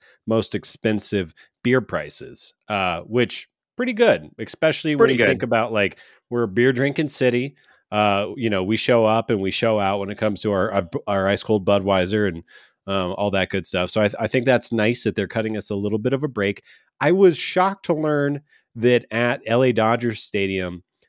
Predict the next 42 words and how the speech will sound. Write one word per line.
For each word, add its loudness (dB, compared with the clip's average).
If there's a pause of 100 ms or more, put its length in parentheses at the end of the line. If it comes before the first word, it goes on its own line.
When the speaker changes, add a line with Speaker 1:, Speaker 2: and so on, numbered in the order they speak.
(220)
Speaker 1:
um, -4
it -2
is, 0
uh, -6
the, -2
the -2
way 2
that -4
the -6
article -2
had -6
it -10
broke -8
down -8
was, -8 (340)
uh, -4
price 0
per -6
ounce. -6 (360)
At -6
Dodger 0
Stadium, 2
it -2
is 2
over -2
a 0
dollar 0
per -6
ounce -2
for -2
beer. 0
And -6
I -2
think -4
the -2
Cardinals, 2
they're, 2
they're 2
around 2
sixty -6
cents. -4 (500)
Um, -2